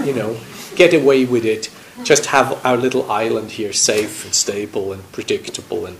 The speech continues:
you know, running, sailing a raft in all this sea of impermanence. You know, why do we do that? Uh, it's easy to make fun of it, but why, when I already know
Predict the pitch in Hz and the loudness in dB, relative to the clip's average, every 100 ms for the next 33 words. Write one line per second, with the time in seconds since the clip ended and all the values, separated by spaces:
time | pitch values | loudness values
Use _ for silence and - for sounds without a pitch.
0 | - 147 110 101 104 - - - - 143 | -14 -10 -8 -8 -12 -18 -20 -20 2 4
1 | 135 120 92 - - - - - 139 127 | 6 4 0 -10 -20 -20 -10 0 4 4
2 | 107 95 92 - - - - 131 135 123 | 2 -6 -14 -20 -20 -14 -4 2 4 4
3 | 104 - - 117 113 107 104 95 - - | 0 -6 -8 -4 -4 -4 -4 -6 -8 -8
4 | - 131 123 107 113 101 107 90 - - | -6 -2 -2 -2 -4 -6 -4 -6 -8 -12
5 | - - 123 120 123 156 151 165 147 127 | -14 -10 -6 -4 -2 -2 -2 -4 -4 -6
6 | 160 151 - - - - - - - - | -6 -6 -10 -14 -20 -20 -20 -20 -20 -20
7 | - - - - - 180 185 185 131 127 | -20 -20 -20 -14 0 2 2 0 -2 -4
8 | 131 139 131 220 233 113 117 131 127 - | -4 -4 -2 -2 0 -2 -4 -6 -6 -12
9 | - - - - - - 131 139 147 160 | -18 -20 -20 -20 -20 -18 -4 2 2 2
10 | 175 175 - - - - - 127 131 135 | -2 -10 -20 -20 -20 -16 -4 -2 0 -2
11 | - 131 127 123 117 113 170 208 - | -6 -2 0 0 -2 -2 2 2 2